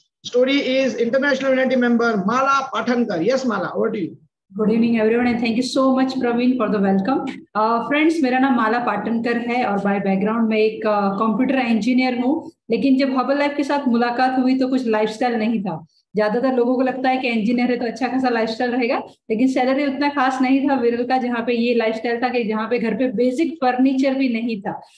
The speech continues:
Speaker 2: हर्बल Life के साथ जब मुलाकात हुई तो मेरा और Viral का दोनों का health भी नहीं था। ओके, आप देख सकते हैं कि आने वाली स्लाइड में, अ, हम दोनों काफी सारे overweight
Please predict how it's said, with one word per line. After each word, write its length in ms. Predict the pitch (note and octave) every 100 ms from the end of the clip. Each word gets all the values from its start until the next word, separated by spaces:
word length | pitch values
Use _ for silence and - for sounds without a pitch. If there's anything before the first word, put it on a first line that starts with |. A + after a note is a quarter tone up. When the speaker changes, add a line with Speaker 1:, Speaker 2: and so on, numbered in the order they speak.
| _ -
Speaker 2:
हर्बल 220 | A#3+ C#4+
Life 160 | D4+ D4
के 80 | D4+
साथ 120 | D#4
जब 240 | C4 C#4+ A#3
मुलाकात 540 | A3+ A#3+ A#3+ C4+ C#4
हुई 300 | C#4 C4+ C4
तो 140 | C4+
मेरा 440 | C4+ A3+ A#3 B3 C4
और 100 | C4
Viral 260 | B3+ B3+
का 120 | C4 B3
दोनों 280 | A3+ A#3
का 240 | B3 C#4+ C#4+
health 300 | G3 B3+ D4
भी 200 | C4+ D4
नहीं 320 | B3+ A3+ A3
था। 280 | F#3+ E3 - - F#3
ओके, 140 | A#3+ C4 - - -
आप 120 | G#3
देख 240 | G3+ B3+ B3+
सकते 320 | C4+ - C#4
हैं 100 | C#4
कि 60 |
आने 200 | C4 B3+
वाली 200 | C4 C4
स्लाइड 360 | C4+ C4 B3 B3+
में, 280 | D4 - - _ -
अ, 40 | G#3+
हम 400 | A3 A3+ B3 A#3+
दोनों 300 | B3+ C#4+ C4
काफी 280 | B3 C#4
सारे 360 | C#4 C#4+ D4 C#4
overweight 640 | A#3 A#3 C4+ C4+ C#4+ C#4